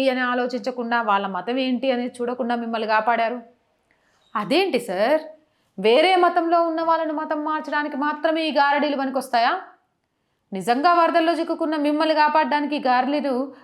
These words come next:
పనికిరావా? ఇది నేను ఎగతాళి చేయడానికో, బాధ పెట్టడానికో, విమర్శించడానికో మాట్లాడట్లేదు. కొందరు ఎవరైతే పాస్టర్ అమ్మలు, పాస్టర్ల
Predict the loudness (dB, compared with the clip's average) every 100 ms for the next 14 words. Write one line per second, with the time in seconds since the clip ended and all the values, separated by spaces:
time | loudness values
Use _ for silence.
0 | -2 0 2 2 2 0 -4 -8 _ _
1 | _ _ _ _ -6 -2 0 0 0 -2
2 | 0 2 2 2 0 2 0 0 -2 -2
3 | -8 _ _ _ _ -4 2 2 2 0
4 | 0 -2 -2 -4 -4 -6 -8 -4 -2 -4
5 | -6 -4 -4 -4 -4 -2 -2 -4 -6 -12
6 | -14 _ _ _ _ _ _ _ _ _
7 | _ _ -20 _ 0 4 4 4 4 4
8 | 4 4 4 2 2 -2 -10 _ _ _
9 | 0 0 0 0 -2 -2 -4 -6 -2 0
10 | 0 -4 -4